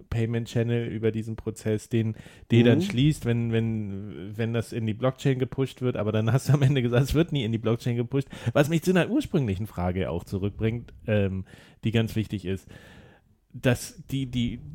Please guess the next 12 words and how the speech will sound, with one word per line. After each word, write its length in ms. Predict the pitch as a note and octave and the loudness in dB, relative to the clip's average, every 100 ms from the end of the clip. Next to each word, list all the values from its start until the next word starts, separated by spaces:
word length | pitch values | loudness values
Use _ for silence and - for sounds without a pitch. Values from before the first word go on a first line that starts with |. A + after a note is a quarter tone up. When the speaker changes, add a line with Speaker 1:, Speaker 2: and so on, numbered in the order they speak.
| D3 | -10
Speaker 1:
wie 280 | A#2+ F3 | -4 -4
kann 200 | A#3+ F3 | 0 0
ich 100 | F3 | 0
denn 160 | - D3 | 0 -2
die 120 | A#2 | -2
Bitcoins, 720 | G2 F3 - F3+ F#3+ G3+ - | -2 -4 -2 -2 -2 -2 -10
die 380 | - C3 A#2+ F#2+ _ - - _ _ _ _ _ _ - | -6 -2 -2 -4 _ -20 -20 _ _ _ _ _ _ -8
ich 160 | - - | -8 -2
jetzt 320 | A2+ - - | -4 -4 -8
über 220 | C3 G#2+ | 0 0
Lightning 480 | G2 G2+ C#3 - G#3+ | 2 0 0 -2 -4
verwalte, 800 | F#3+ G3 F3 G3 G#3 G#3+ B3+ | -4 -4 -2 -2 -2 -2 -4